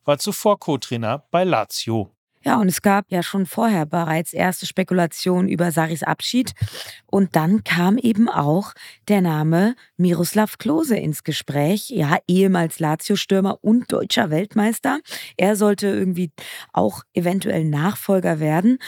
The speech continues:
Speaker 2: Klose selbst traute sich den Job dann auch zu bei seinem ehemaligen Verein. Zitat, "Ja, natürlich, klar, ich kann morgen da sein. Ich würde es machen."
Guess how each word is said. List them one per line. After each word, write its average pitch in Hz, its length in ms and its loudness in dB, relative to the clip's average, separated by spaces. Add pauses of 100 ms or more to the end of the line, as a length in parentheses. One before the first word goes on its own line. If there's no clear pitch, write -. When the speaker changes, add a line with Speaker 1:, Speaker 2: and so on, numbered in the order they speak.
(180)
Speaker 2:
Klose 180 340 2
selbst 156 500 0
traute 190 280 -2
sich 180 180 -10
den 175 160 -2
Job 165 260 0 (380)
dann 156 260 -4
auch 147 300 -2
zu - 200 -4
bei 208 140 4
seinem 202 240 0
ehemaligen 202 640 2
Verein. 208 460 0
Zitat, 180 580 -2
"Ja, 151 140 4
natürlich, 185 540 -2
klar, 165 420 -4
ich - 180 -6
kann 202 280 2
morgen 202 380 2
da 143 260 0
sein. 196 340 -2 (400)
Ich 202 320 0
würde 226 320 2
es 196 220 0
machen." 202 480 0